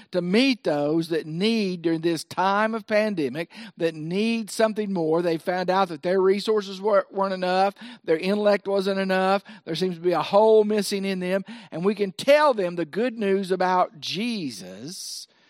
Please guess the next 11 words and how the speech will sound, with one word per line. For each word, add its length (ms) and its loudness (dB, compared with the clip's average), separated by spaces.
as 140 -10
God 240 -4
would 100 -6
have 240 -2
us 180 -4
to. 240 -14
But 100 -2
what 320 4
does 160 -2
God 540 2
want 480 0